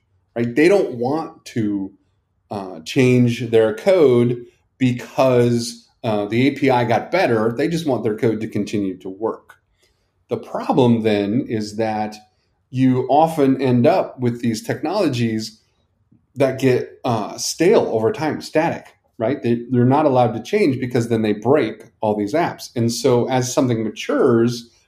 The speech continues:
it also gets worse, uh, in general. And, and we don't want that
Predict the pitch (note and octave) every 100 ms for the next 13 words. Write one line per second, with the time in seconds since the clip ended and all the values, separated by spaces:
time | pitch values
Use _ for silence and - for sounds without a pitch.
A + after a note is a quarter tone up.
0 | _ D3 F3 F#3 F3 C#3+ B2 C#3+ G3 A#2+
1 | - - - _ _ _ _ C#3+ C#3 C3+
2 | C3 - D#3 C#3+ B2 E3 C3+ G2 - C3+
3 | C#3 - C#3 C3+ D3 E3 C#3+ C3+ B2 -
4 | -